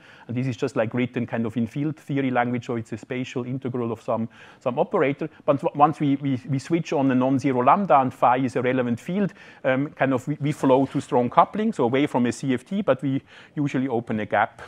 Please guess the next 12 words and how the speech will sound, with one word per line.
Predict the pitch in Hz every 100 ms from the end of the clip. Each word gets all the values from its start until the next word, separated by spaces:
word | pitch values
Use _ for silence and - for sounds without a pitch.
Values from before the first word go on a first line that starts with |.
| -
and | 113
so | 113 104
there's | 98
a | 104
mass | 101 117 -
gap | 107 113 113
and | 110 - 175 -
correspondingly | 123 117 120 117 113 110
a | -
finite | 113 113 110
correlation | - 117 120 170 190
length. | 110 123